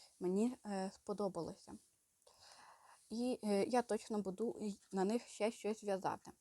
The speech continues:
Е, ось так. Показую вам, що це за шпиці. Це я в'язала на них Symphony. Але, е, коли я почала в'язати, перейшла на іншу пряжу,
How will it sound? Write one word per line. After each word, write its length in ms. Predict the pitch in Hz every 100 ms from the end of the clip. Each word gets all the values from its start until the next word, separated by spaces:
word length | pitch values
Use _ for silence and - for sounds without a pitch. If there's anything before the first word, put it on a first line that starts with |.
| _ - - - - _ - - - - _ _ -
Е, 200 | 196 190 -
ось 200 | 247 -
так. 380 | - 123 - - _ _ _ _
Показую 460 | - - 185 170 180
вам, 200 | 185 202
що 180 | - 214
це 180 | 196 202
за 120 | 233
шпиці. 560 | - 170 160 - 262 - - - - -
Це 160 | 269
я 80 | 285
в'язала 360 | 214 208 262 220
на 120 | 196
них 160 | 220 240
Symphony. 640 | - 208 175 - 143 - - - - - - - -
Але, 380 | 220 208 202 247 -
е, 180 | 214 208
коли 280 | - 220 247
я 120 | 208
почала 540 | 202 - 226 208 175 - -
в'язати, 720 | 208 208 196 208 185 - 165 151 - _ _ _ _ _ _ _ _ _ _ _ _
перейшла 420 | 214 214 - 202
на 120 | 196 -
іншу 500 | 208 196 - - - _ _ - - - -
пряжу, 460 | 226 294 - 170